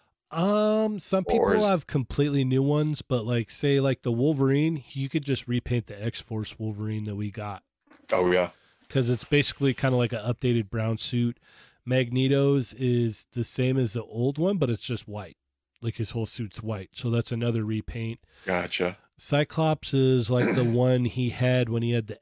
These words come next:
Speaker 1: X on his face.
Speaker 2: Mm-hmm.
Speaker 1: But he's got the visor, and all of the piping is blue now. Same, same design, just blue.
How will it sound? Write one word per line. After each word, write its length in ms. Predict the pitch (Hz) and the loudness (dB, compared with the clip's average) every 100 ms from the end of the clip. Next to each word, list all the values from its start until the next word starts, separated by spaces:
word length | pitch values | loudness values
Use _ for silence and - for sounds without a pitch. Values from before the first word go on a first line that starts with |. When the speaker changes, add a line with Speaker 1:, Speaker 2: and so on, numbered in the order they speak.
| 110 | -6
Speaker 1:
X 260 | 123 - | -4 -2
on 140 | 139 147 | 0 0
his 140 | 147 | 0
face. 500 | - 170 180 - - _ _ _ - | -2 -2 -2 -6 -10 _ _ _ -2
Speaker 2:
Mm-hmm. 480 | 113 127 135 - 120 | 2 2 0 -6 -6
Speaker 1:
But 120 | 127 | 0
he's 140 | 120 110 | 0 0
got 180 | 123 - | -2 -2
the 80 | |
visor, 600 | 104 120 120 117 113 113 113 | -4 0 0 0 -2 -4 -6
and 460 | 113 113 110 107 | -6 -4 -4 -6
all 240 | 107 117 113 | -6 -2 -2
of 80 | 104 | -4
the 60 | |
piping 560 | 110 - 117 - 113 107 | -6 -2 -2 0 -4 -4
is 420 | 104 104 98 - - - - | -8 -10 -10 -14 -18 -12 -2
blue 320 | 120 123 110 | 2 2 0
now. 320 | 98 87 - _ _ _ | -4 -12 -20 _ _ _
Same, 480 | - - 151 151 147 | -6 0 2 2 0
same 320 | - 151 160 | -2 0 0
design, 600 | 156 135 151 135 117 113 - | 0 2 2 2 0 -4 -10
just 300 | - 117 - | -6 -6 -4
blue. 340 | - 120 95 | -2 0 -2